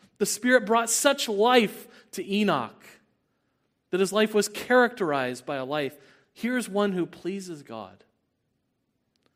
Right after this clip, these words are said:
So much so that God wouldn't do without him. Had to bring him up to heaven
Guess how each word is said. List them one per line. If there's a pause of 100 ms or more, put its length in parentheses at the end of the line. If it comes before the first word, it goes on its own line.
(420)
So
much
so
that
God (560)
wouldn't
do
without
him. (1120)
Had
to
bring
him
up
to
heaven